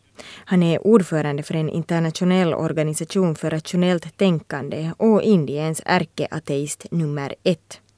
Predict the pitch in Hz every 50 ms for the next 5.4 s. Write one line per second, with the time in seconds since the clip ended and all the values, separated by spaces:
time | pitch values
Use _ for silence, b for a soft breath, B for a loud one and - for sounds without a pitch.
0 | B B B B B B B B B - 185 175 175 175 175 160 - - 180 165
1 | 175 160 - - - - - 220 226 220 185 151 - - - 170 165 160 151 143
2 | - 170 175 165 175 190 220 214 165 135 - - 101 110 143 147 - - - 185
3 | 170 160 147 139 120 95 92 - - - 196 190 190 196 190 180 151 131 143 -
4 | - - 160 160 160 - 170 170 165 - - - 180 170 165 - 180 175 165 -
5 | 202 185 165 143 143 147 -